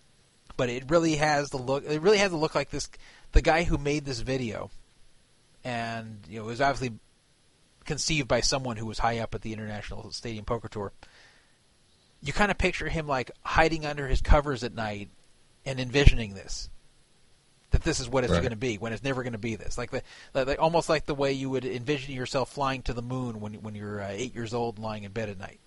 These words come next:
Speaker 2: Right.
Speaker 1: That, that's the way this guy was thinking when he made this video. And when I saw that, I'm like, "Wow, this person's just really delusional." This is not so much, it's not really a scam.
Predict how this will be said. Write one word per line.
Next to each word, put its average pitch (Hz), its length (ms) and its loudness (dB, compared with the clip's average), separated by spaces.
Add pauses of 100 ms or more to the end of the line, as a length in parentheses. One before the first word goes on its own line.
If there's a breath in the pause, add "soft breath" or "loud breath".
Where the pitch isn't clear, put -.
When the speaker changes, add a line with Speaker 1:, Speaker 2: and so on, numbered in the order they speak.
(920)
Speaker 2:
Right. - 220 -2 (240)
Speaker 1:
That, 143 140 2
that's 127 140 -6
the 143 40 -4
way 135 80 2
this 123 180 -2
guy 113 680 -2 (280)
was 110 160 -8
thinking 123 380 0
when 110 100 -6
he 110 80 -6
made 110 160 -6
this 101 140 -12
video. 110 400 -4 (520 soft breath)
And 131 80 -4
when 131 120 4
I 123 40 4
saw 156 280 10
that, 143 100 4
I'm 117 80 -2
like, 113 160 -4
"Wow, 110 260 2
this 131 140 -6
person's 143 340 -2
just 117 140 -8
really 135 160 0
delusional." 120 580 -6
This 123 140 -4
is 123 140 2
not 147 180 2
so 151 220 -2
much, - 500 -4 (520)
it's - 120 -8
not 214 140 6
really 202 160 6
a - 40 4
scam. 156 520 2